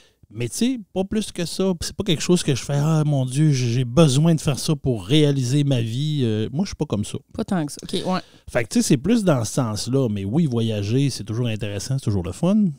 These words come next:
Speaker 2: Ben, dis-moi, t'es allé où d'abord si t'es pas allé, euh
Speaker 1: Ben, écoute, Lethbridge en Alberta, ça a
Speaker 2: Ouais.
Speaker 1: été un de mes premiers voyages que j'ai fait jeune. Euh, et puis, euh, je suis allé aussi, euh, à Cuba.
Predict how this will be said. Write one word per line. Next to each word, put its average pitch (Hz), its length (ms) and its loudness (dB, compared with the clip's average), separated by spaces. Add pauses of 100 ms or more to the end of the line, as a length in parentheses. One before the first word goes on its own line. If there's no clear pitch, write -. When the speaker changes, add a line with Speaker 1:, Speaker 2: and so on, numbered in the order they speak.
(200)
Speaker 2:
Ben, 196 160 2
dis-moi, 196 280 4
t'es 208 100 2
allé 185 140 4
où 233 100 2
d'abord 170 400 0
si - 80 -12
t'es 165 100 -4
pas 160 180 -2
allé, 165 200 2
euh 156 340 2
Speaker 1:
Ben, 175 240 6
écoute, 240 300 4 (200)
Lethbridge 226 440 6
en 208 140 10
Alberta, 175 480 6
ça 226 100 0
a 160 60 8
Speaker 2:
Ouais. 151 80 6
Speaker 1:
été 180 280 8
un 175 120 8
de 190 100 10
mes 170 140 10
premiers 160 320 8
voyages 160 340 8
que 143 80 2
j'ai 131 180 4
fait 139 220 2
jeune. 135 500 2 (540)
Euh, 131 760 6 (100)
et 151 220 8
puis, 175 440 8
euh, 147 200 8
je 131 140 6
suis 165 280 6
allé 180 260 8
aussi, 196 760 4
euh, 139 180 2
à 147 120 2
Cuba. 151 340 6